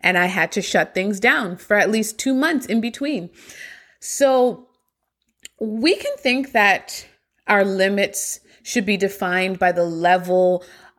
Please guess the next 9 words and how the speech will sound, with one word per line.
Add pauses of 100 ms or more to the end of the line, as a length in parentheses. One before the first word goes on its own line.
by
which
we
are
needed. (240)
But
the
reality
is,